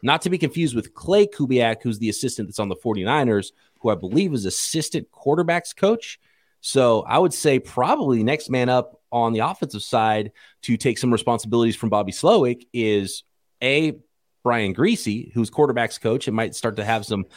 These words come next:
other titles with his name, and then the youngest Kubiak,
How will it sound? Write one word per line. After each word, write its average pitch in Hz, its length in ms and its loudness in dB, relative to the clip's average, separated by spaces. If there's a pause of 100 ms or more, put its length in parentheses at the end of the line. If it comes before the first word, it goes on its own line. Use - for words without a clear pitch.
(160)
other 135 200 0
titles 113 440 0
with 110 120 -4
his 107 180 -2
name, 107 300 0
and 117 280 2
then 123 220 0
the 120 80 -4
youngest 143 500 -2
Kubiak, 87 400 -2